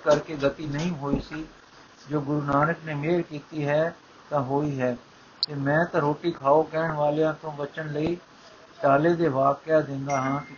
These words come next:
ਖਾਧੀ ਹੈ ਤੇ ਮੇਰੇ ਪਾਸ ਵੀ ਹੈ। ਇਹ ਝੂਠ ਕਿੱਥੋਂ ਬਖਸ਼ੀਵੇਗਾ? ਗੁਰੂ ਨਾਨਕ ਜੋ ਗੱਲ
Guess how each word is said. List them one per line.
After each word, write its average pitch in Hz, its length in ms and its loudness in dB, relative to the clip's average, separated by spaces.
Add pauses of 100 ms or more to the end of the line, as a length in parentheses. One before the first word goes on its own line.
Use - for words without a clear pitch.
ਖਾਧੀ 151 380 2
ਹੈ 151 260 2 (380)
ਤੇ 139 80 -8
ਮੇਰੇ 139 280 2
ਪਾਸ 143 320 -2 (100)
ਵੀ 117 180 -12
ਹੈ। 113 180 -8 (600)
ਇਹ 160 140 0
ਝੂਠ 160 380 2
ਕਿੱਥੋਂ 156 300 -6
ਬਖਸ਼ੀਵੇਗਾ? 127 720 -4 (580)
ਗੁਰੂ 143 140 -6
ਨਾਨਕ 156 380 0
ਜੋ 160 180 0
ਗੱਲ 156 300 4